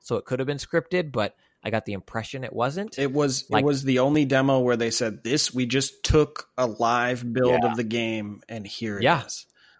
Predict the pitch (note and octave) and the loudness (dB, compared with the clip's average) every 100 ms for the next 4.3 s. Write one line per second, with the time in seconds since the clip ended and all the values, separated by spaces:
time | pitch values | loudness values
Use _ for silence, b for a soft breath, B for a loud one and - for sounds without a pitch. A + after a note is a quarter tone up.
0 | - E2 - - - G#3+ B3 B3+ - G#3 | -8 -6 -8 -10 2 4 6 6 6 8
1 | A3 G#3+ - F#3 E3+ D3+ A2+ C3+ D3 C3 | 8 6 4 4 6 4 2 2 2 2
2 | B2+ B2+ - A#2+ - A#2 A2 A2+ A#2 A2 | 2 2 0 -2 0 0 0 -2 -4 -4
3 | A2+ A2 G#2+ G2+ - G2 G2 E2+ E2 E2 | -4 -4 -4 -6 -10 -8 -8 -12 -10 -6
4 | - - - | -6 -8 -18